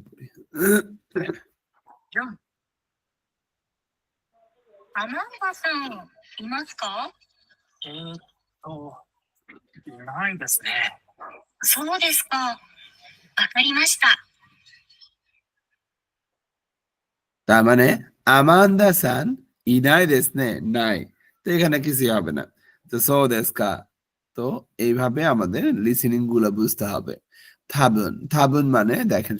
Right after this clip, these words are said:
Speaker 1: সম্ভবত। সাগাস্তে মিমাস, আমি দেখার চেষ্টা করব। ইয়, ইরু ইয়, এই ইয় কোনো ব্যক্তিকে জানা নাই এমন তথ্য বলার সময় ব্যবহার করা হয়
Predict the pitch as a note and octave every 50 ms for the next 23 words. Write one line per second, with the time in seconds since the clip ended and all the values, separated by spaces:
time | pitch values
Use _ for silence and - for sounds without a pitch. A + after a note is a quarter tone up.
0 | - - - - C3+ C3+ C3 C3 A#2 G#2 F2+ F2+ E2 E2 - - C#2 - - _
1 | _ _ _ - _ _ _ _ - - - D3 C#3+ B2 A#2 B2+ D#3 F#3 G#3 G3+
2 | - - B3+ F3+ D#3 C#3 C3+ B2 B2 B2+ B2+ C3+ C3 - - _ - - - _
3 | _ _ G2 G#2+ G#2+ A2 B2+ C#3 B2+ A#2 C3 E3 D#3 B2 A2 G2+ - - - E3
4 | E3 - - A#2+ A#2+ - - G#2+ G#2 - G#2 F#2+ E2+ - - C#2+ - - _ _
5 | _ _ _ _ - - _ _ - A2+ A#2+ B2 A#2+ A2 F#2+ D#2+ - - _ _
6 | C3+ D3 D#3 D#3+ D3 A#2+ G#2 G#2+ A2 B2 D3+ F#3+ B3+ D4+ D4+ _ _ _ _ _
7 | _ C3 C#3+ C#3 C3 - C3+ B2 A#2+ C3 C#3 C3 A2 F#2 C#2+ - - _ _ _
8 | _ - D#3+ D#3 E3 D3+ C#3 C#3 C3 C3 - - C#3 - - D#3+ C#3 C3 C#3 D3
9 | C#3+ C3 C3+ A#2+ A2+ A2+ B2 C3+ C#3 D3 C#3 B2 A2 G2+ G#2 A2+ C#3 D#3 E3+ E3+
10 | D#3+ - C3 A#2 - - B2 A#2 G#2+ G2+ A#2+ A#2 - - A#2 B2 B2+ B2 G#2+ E2+
11 | D#2 E2 E2 - - E2+ D#2+ F#2+ B2 C3+ D3 G#3+ D#4+